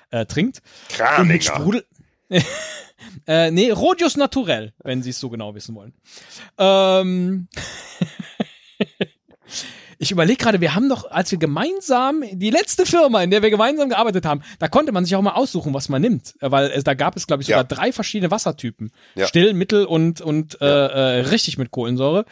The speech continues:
Speaker 1: Ich hab still genommen. Ich weiß gar nicht, wozu Sie da gegriffen haben.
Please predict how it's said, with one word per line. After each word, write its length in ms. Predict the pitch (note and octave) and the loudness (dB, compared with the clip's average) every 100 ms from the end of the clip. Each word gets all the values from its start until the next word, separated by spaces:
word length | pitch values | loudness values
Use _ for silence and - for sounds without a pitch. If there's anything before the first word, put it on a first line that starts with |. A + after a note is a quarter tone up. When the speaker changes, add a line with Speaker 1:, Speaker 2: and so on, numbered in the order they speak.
| - - | -14 -14
Speaker 1:
Ich 120 | - F#3 | -2 0
hab 160 | G#3+ | 2
still 300 | - - D#4+ | 0 2 2
genommen. 240 | F#3+ A2+ A#2+ | 2 0 -2
Ich 100 | - | -2
weiß 200 | B2 - | -2 -2
gar 160 | G#2+ | -2
nicht, 180 | F#3 - - | -4 -4 -8
wozu 340 | F#3+ - B3+ | -8 -4 -6
Sie 260 | G3+ B3 D4 | -4 -8 -6
da 180 | B2 | -6
gegriffen 600 | A#2+ A#2 - A#2+ - A2 | -6 -10 -14 -14 -10 -10
haben. 320 | A2 G#2+ A2+ | -10 -14 -16